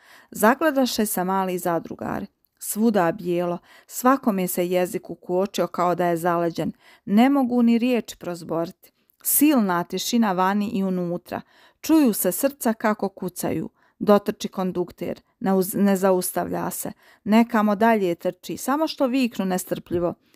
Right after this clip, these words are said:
„Pa zar ne vidite da smo se zabušili u snijeg?” Ljuban ga ipak zaustavi. „Samo jedno molimo, koliko je sati?” „Pola šest”, veli kondukter i nestani. „Saperlot”,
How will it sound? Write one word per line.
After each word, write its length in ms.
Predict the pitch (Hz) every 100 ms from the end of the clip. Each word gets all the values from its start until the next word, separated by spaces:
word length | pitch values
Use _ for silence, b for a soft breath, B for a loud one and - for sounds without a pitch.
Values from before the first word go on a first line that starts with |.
| _
„Pa 120 | - 185
zar 180 | 190
ne 180 | 185 254
vidite 400 | 320 254 240 240
da 100 | 202
smo 200 | 202 196
se 160 | - 185
zabušili 640 | 190 180 214 226 202 190
u 60 | 180
snijeg?” 440 | - 175 160 - _ _ _ b b b b
Ljuban 380 | 208 269 320 240
ga 100 | 190
ipak 340 | 202 196 185
zaustavi. 640 | 170 165 160 - 160 160 - b b b
„Samo 340 | - 320 349 285
jedno 380 | 233 226 214
molimo, 500 | 180 170 170 170 165 175
koliko 420 | - 196 233 233 233
je 80 |
sati?” 680 | 226 254 233 233 - 185 - _ _ _ _
„Pola 300 | 277 285 202
šest”, 440 | - 277 202 -
veli 300 | 185 190 175
kondukter 580 | 185 180 190 - 208 185
i 40 |
nestani. 580 | 170 160 - - - - - b b b b
„Saperlot”, 840 | - 214 - 214 208 311 269 -